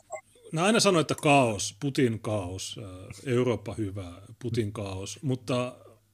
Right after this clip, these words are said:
mutta se, mikä on niinku siihen niitten argumentaatioon liitetty, on se, että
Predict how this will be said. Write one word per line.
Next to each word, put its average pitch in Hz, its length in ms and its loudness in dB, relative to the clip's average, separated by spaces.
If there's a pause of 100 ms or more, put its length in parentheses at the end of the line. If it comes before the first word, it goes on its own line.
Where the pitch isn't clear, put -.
(160)
mutta 135 280 -2
se, 175 280 2 (680)
mikä 135 280 -2
on 117 180 0
niinku 117 200 -4
siihen 117 300 -2
niitten 120 480 -4
argumentaatioon 107 840 -6
liitetty, 123 540 -6
on 104 160 -10
se, 147 220 -4
että 107 320 -8